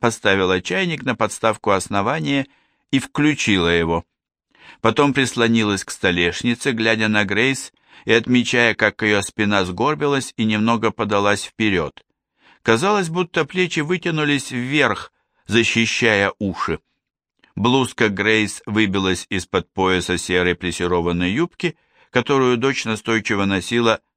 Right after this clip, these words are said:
возмутительно короткой. На ногах Грейс красовались черные шерстяные колготки и розовые велюровые тапочки с красными клетчатыми бантиками спереди.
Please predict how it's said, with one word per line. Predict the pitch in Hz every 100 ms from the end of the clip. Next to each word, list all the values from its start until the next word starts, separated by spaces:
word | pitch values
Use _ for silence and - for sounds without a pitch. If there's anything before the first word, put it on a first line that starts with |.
| -
возмутительно | 104 95 95 85 85 98 98 101
короткой. | - 117 78 - - - _ _ _ _ _ _
На | - 110
ногах | 107 101 110 175 185
Грейс | 160 170 170
красовались | - 127 123 110 127 123 - -
черные | 120 123 123 117
шерстяные | 107 98 92 - 98 98 90 80
колготки | 85 73 76 107 - 165 147 _ _ - -
и | 107
розовые | 120 170 175 170 165 143
велюровые | 113 107 139 143 139 139
тапочки | 131 87 82 73 - -
с | 85
красными | - 110 113 107 98 92
клетчатыми | 95 95 - 92 92 92
бантиками | 90 90 90 87 90 87 90
спереди. | - - 57 - -